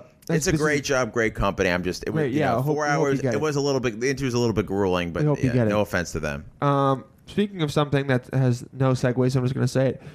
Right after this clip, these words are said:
Speaker 2: Corrections on the last, uh, we're gonna start doing,
Speaker 1: Yeah.
Speaker 2: guys, we're, we're very responsible. We're gonna start doing corrections. You know,
Speaker 1: Yeah.
Speaker 2: they say, like, "Oh."
Speaker 1: But this also means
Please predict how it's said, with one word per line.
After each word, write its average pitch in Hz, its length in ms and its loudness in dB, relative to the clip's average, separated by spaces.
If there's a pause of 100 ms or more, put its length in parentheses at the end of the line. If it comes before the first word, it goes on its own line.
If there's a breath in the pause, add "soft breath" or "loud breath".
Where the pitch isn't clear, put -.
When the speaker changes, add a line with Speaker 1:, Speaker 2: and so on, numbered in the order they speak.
(260 loud breath)
Speaker 2:
Corrections 175 500 0
on 175 100 2
the 147 100 2
last, 185 400 0
uh, 143 360 2
we're 160 140 0
gonna 220 160 2
start 196 180 0
doing, 180 140 2
Speaker 1:
Yeah. - 60 -4
Speaker 2:
guys, 135 180 2
we're, 139 120 2
we're 143 200 0
very 143 220 4
responsible. 139 480 2
We're 135 80 4
gonna 135 100 0
start 131 180 0
doing 131 160 2
corrections. 135 540 0
You 135 60 2
know, 127 100 4
Speaker 1:
Yeah. 127 60 2
Speaker 2:
they 127 100 2
say, 131 160 -2
like, 127 180 -2
"Oh." 87 360 2
Speaker 1:
But 135 180 0
this 160 160 0
also 190 220 0
means 160 160 -2